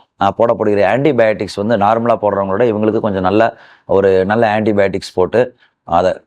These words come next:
டைட் கண்ட்ரோல், சுகரை வந்து டைட் கண்ட்ரோல், மூணு நேரமும் சர்க்கரை அளவை பார்த்து, அதற்கு தகுந்தாற்போல் இன்சுலின் போட்டு, அந்த இருநூறுக்குள்ளேயே மெயின்டெயின் பண்ணோம்னா, கண்டிப்பாக வந்து சு-, சுகர் இல்லாதவங்களுக்கு, சர்க்கரை இல்லாதவங்களுக்கு எப்படி புண்கள் ஆறுகிறதோ அதுபோல் ஆறும்.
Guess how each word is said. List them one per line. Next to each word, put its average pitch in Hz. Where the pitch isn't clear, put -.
டைட் 139
கண்ட்ரோல், 113
சுகரை 123
வந்து 113
டைட் 117
கண்ட்ரோல், 101
மூணு 110
நேரமும் 113
சர்க்கரை 104
அளவை 95
பார்த்து, 92
அதற்கு 104
தகுந்தாற்போல் 120
இன்சுலின் 113
போட்டு, 98
அந்த 120
இருநூறுக்குள்ளேயே 113
மெயின்டெயின் 107
பண்ணோம்னா, 90
கண்டிப்பாக 113
வந்து 98
சு-, -
சுகர் 139
இல்லாதவங்களுக்கு, 120
சர்க்கரை 110
இல்லாதவங்களுக்கு 117
எப்படி 117
புண்கள் 107
ஆறுகிறதோ 92
அதுபோல் 95
ஆறும். 80